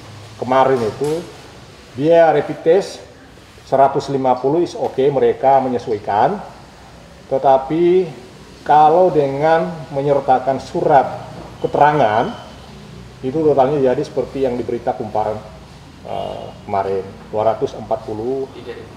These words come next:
tiga ribu rupiah. Nah,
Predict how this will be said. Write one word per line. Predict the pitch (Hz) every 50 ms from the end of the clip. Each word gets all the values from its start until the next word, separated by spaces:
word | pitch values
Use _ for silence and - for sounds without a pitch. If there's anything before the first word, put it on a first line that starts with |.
| - - - - - 147
tiga | 127 113 123 131 123 110
ribu | 101 107 101 95 107 107 98 95
rupiah. | - 120 117 104 101 98 92 - - - - - - - - - - - - - - - - - - - - - 123
Nah, | 123 123 120 117 117 117 113 113 113